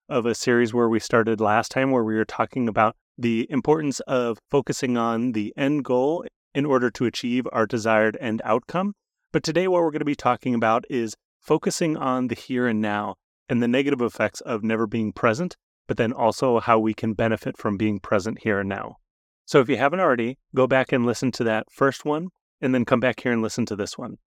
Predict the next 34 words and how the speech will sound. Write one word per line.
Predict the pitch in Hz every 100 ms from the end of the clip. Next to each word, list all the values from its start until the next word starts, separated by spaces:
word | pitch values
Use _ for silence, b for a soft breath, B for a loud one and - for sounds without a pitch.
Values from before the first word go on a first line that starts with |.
| _ _ _ -
So | 156
a | 143
movie | 208 202
came | - 127 113
out | 110
a | 110
number | 107 113
of | 104
years | 104 101 95
ago | 110 104
that | 101 107
I |
think | - 107 -
is | 147 110
a | 110 101
good | - 120
illustration | 135 127 110 - 110 101 - 104
for | - 110 104 - _ -
the | 117 110 104
problem | - 113 104
that | 101
we're | 113
talking | - 110 - 110
about | 98 101
today. | - - 113 113 _ _ _ -
The | 120
name | 127 143
of | 139
the |
movie | 131 120 120
was | 113 110 104
Click, | - - 156 -
I | 143
believe. | 127 160 202